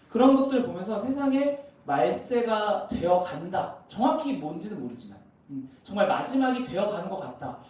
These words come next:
그래서 영화들도 보면 재난 영화들이 수도 없이 쏟아지는 것을 볼 수가 있습니다. 그래서 저희가 뭐 확실히 어떤 때에 뭐 지구가 멸망할 거다, 주님 다시 오실 거다,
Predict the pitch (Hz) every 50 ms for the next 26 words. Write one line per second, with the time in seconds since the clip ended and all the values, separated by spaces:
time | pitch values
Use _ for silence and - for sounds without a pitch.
0 | - - - 226 233 233 233 269 269 262 - - 208 233 226 220 214 202 170 175
1 | 170 165 - - - 175 202 240 240 226 220 196 180 175 175 180 233 262 269 277
2 | - - - - - - 277 302 330 - - - - - 214 220 247 247 240 -
3 | 175 160 143 147 - 226 240 262 262 254 - - - - 226 233 - 277 - -
4 | - - 240 - - - - - - - - - - 220 233 240 294 269 254 -
5 | - - - - - - 214 220 240 254 262 254 - - - - - - - -
6 | - - 302 277 262 247 - - 170 180 - - - 294 302 285 254 - 233 226
7 | 214 214 208 185 185 180 180 180 - - - - 196 190 202 196 190 - - -
8 | 185 190 185 180 180 175 160 160 160 160 160 160 160 175 180 185 185 - 139 151
9 | 151 - 175 175 180 - - 165 165 170 185 190 190 190 - -